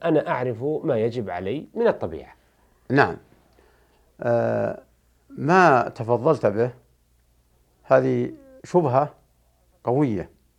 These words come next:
Speaker 2: وأخذها بعض فرق من ينتسب للإسلام، وركز في النظر. فنقول: نعم، إن الله سبحانه وتعالى دعا في القرآن بالنظر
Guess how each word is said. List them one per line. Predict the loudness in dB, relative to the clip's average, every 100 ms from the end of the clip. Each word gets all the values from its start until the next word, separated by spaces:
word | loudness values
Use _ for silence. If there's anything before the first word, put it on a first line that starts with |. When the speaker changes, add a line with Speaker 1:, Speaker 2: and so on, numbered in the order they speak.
| _ _ _ _ _ _ _ _ _ -4
Speaker 2:
وأخذها | 0 0 2 4 4 2 0 -2 -8 _ _ _ _ _ _ _ -2
بعض | 0 0
فرق | 0 0 0 0 -4 -20 _ _ -6
من | -4
ينتسب | -2 -4 -6 -10 -12 _ _ _ _ _ -12
للإسلام، | -10 -10 -8 -8 -10 _ _ _ _ _ _ _ _ _ _ _ _ _ -12
وركز | -2 2 4 4 0 -4 -8 _ 2 2 4 2
في | 2
النظر. | 0 -2 -2 -6 -6
فنقول: | -6 2 4
نعم، | 4 0 -10 _ _ _ _ _ _ _ -16 -2
إن | 0
الله | 2 2
سبحانه | -2 -6 -2 0
وتعالى | 0 0 2 2
دعا | 0 0 -2
في | -4
القرآن | -10 -6 -6 -6 -8 _ _ _ _ _ _ _
بالنظر | -4 0 2 2